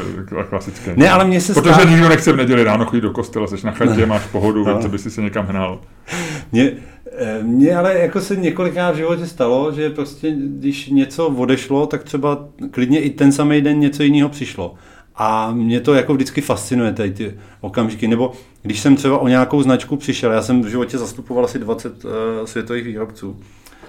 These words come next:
Speaker 2: A, a i, já už jsem se přestal bát, že o, jako o nějaký biznis přijdu, protože já vím, že když o něj při-, přijdu, tak zase nějaký jiný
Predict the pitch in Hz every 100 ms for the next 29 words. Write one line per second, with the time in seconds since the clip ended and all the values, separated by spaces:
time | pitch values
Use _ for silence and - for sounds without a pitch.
0 | - - - 104 107 107 - - - 113
1 | 120 123 - - - 127 123 127 - 120
2 | 135 170 165 165 165 143 170 165 143 147
3 | 139 147 135 131 123 123 151 127 127 131
4 | 127 147 135 123 139 139 139 120 123 117
5 | 131 123 127 139 135 143 143 143 - 120
6 | 113 131 117 127 127 123 135 131 131 131
7 | 135